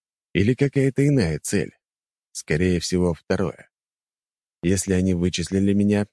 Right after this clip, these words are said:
причем так быстро и легко, то знают, что Зябликовы весьма богаты. Нет, деньги их не интересуют. Вот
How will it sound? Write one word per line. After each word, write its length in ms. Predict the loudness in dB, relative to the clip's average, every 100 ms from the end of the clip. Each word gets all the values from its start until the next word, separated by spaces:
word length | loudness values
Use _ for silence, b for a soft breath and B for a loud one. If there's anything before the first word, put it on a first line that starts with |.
| _ -16
причем 320 | -6 -4 -2
так 160 | -4
быстро 420 | -2 -4 -2 -2 -2
и 40 |
легко, 340 | -4 -2 -4 -2
то 120 | -2
знают, 400 | -2 -2 0 -2
что 260 | -2 -2 -2
Зябликовы 680 | -2 -2 -2 -2 0 0
весьма 360 | 0 -4 -2 -2
богаты. 600 | -2 -2 -2 -4 -8 -18 _ _ _ _ _ _ _ _
Нет, 720 | -8 -4 0 0 0 -2 -4
деньги 540 | -2 0 2 0 0 -2
их 120 | -2
не 160 | -2
интересуют. 720 | -2 -2 -4 -4 -8 -12 -16 -20 _ _ _ _ _ _ _ _ _ _ _ _ _
Вот 240 | -4 -2